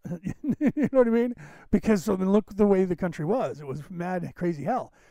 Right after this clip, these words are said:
So I don't see why they're <laughs> afraid that he's gonna run and maybe even make it,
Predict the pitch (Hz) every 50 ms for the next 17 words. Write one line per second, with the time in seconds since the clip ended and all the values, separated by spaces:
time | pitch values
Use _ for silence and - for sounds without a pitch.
0 | _ - - 202 185 160 185 262 285 233 - - 233 220 208 190 180 180 180 175
1 | 170 160 - - - - 311 302 262 226 180 175 160 - - 277 214 - - -
2 | 220 - 220 175 175 196 185 220 294 277 170 - 190 - - _ - - - 185
3 | 233 - 240 214 220 202 208 196 208 185 202 196 185 180 190 180 185 180 170 165
4 | 170 - - - -